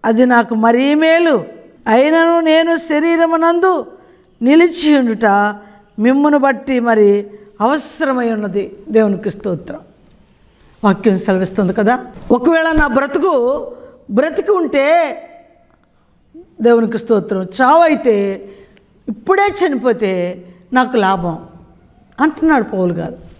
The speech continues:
అలా ధైర్యంగా ఎవరు చెప్పగలరు? అలా యేసుతో నడుపుతూ, యేసును కలిగి జీవిస్తూ, ఆ, నేను చనిపోతే, నాకు చావైతే నాకు మరీ లాభం అని చెప్తున్నాడు.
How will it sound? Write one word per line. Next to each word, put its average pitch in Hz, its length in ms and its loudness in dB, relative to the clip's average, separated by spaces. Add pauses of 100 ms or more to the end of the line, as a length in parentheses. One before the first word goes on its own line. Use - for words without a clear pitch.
(500)
అలా 285 160 2
ధైర్యంగా 320 600 0
ఎవరు 302 280 2
చెప్పగలరు? 339 720 -2 (1300)
అలా 302 360 0 (300)
యేసుతో 359 880 4
నడుపుతూ, 311 600 -2 (640)
యేసును 370 680 2
కలిగి 381 340 -2
జీవిస్తూ, 320 640 -4 (760)
ఆ, 180 280 -4
నేను 233 240 2
చనిపోతే, 311 960 0
నాకు 247 280 -6
చావైతే 339 1040 0 (300)
నాకు 240 240 -2
మరీ 254 300 0
లాభం 285 440 0
అని 349 120 -4 (100)
చెప్తున్నాడు. 233 440 -12